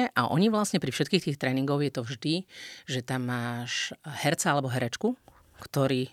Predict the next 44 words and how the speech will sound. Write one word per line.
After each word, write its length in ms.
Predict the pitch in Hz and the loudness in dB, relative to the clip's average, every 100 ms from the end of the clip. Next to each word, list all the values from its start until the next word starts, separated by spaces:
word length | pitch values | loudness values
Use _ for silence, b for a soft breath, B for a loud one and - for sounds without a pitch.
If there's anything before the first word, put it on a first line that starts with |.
| - | -2
robí 220 | 131 131 | -2 -2
toho 160 | 120 | -4
pacienta 400 | 117 113 127 131 | -4 -2 -2 -2
alebo 100 | 120 | -4
pacientku. 480 | 117 123 165 160 - B B B B B B B _ | -4 -4 -4 -6 -8 B B B B B B B _
A 80 | - | -4
vlastne 540 | 131 131 - 143 127 123 b b _ _ _ _ - _ _ _ _ - - | 0 0 2 4 4 0 b b _ _ _ _ -20 _ _ _ _ -20 -12
sú 240 | - - | -6 -4
také 160 | 135 - | -2 -2
štvorhodinové 480 | - 139 147 131 123 | 2 4 6 6 4
moduly, 340 | 151 214 165 135 | 6 8 6 4
sú 80 | 123 | -2
buď 200 | 117 - | -6 2
tri 160 | 156 139 | 6 6
alebo 160 | 110 | 6
štyri, 400 | 117 - 220 190 | 2 4 6 6
tá 160 | 160 127 | 4 2
nemocnica 400 | 135 131 131 - | -2 -2 -2 -4
si 80 | - | -4
to 80 | |
objedná, 400 | - - 139 139 B B B B - | -2 2 2 0 B B B B -4
ale 240 | 131 127 123 | -2 0 0
tam 160 | 110 120 | 2 2
je 40 | 117 | 0
to 60 | 113 | -2
vždy, 360 | 120 - 139 160 | -2 4 6 6
to 100 | 147 120 | 2 0
není 320 | 123 151 135 | 2 2 0
o 80 | 131 | -2
nejakom, 560 | 135 120 120 135 120 127 | -4 -6 -4 -2 -2 -2
že 160 | 123 | -4
stojíš 560 | 120 - 123 135 139 123 | -4 -2 2 4 4 2
a 60 | |
prednášaš 580 | - 113 131 143 147 170 | 0 2 6 6 8 6
alebo 160 | 156 151 | 6 4
niečo, 320 | 151 - 147 | 2 0 -2
tam 160 | 123 117 | -2 -2
sa 160 | 123 | -4
proste 640 | - 117 - - 120 120 B B B - | -4 -6 -6 -6 -6 -8 B B B 2
modelová 480 | 139 202 208 160 139 | 6 8 8 6 6
situácia, 480 | 139 131 123 - | 2 0 -2 -2
vždy 180 | 123 123 143 | -2 -2 0
to 80 | 151 | 0
tí 140 | 143 | 2